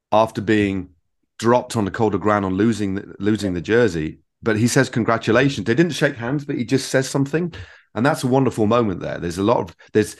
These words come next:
you don't need too much to, to show the respect there is between the two riders. I think that's quite clever, the way you just drop that little bit in, just a little bit. It's like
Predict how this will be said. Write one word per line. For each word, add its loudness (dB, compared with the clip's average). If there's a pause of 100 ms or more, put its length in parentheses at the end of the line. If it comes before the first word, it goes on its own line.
(880)
you 2
don't 4
need 6
too 6
much 0
to, -2
to -10
show 4
the 0
respect -2
there 2
is 2
between -4
the -6
two -4
riders. 0
I -4
think -6
that's -2
quite 0
clever, 0
the -2
way 2
you -2
just -10
drop -2
that -4
little 0
bit 0
in, -2 (160)
just -2
a 2
little 6
bit. 4 (140)
It's 2
like 2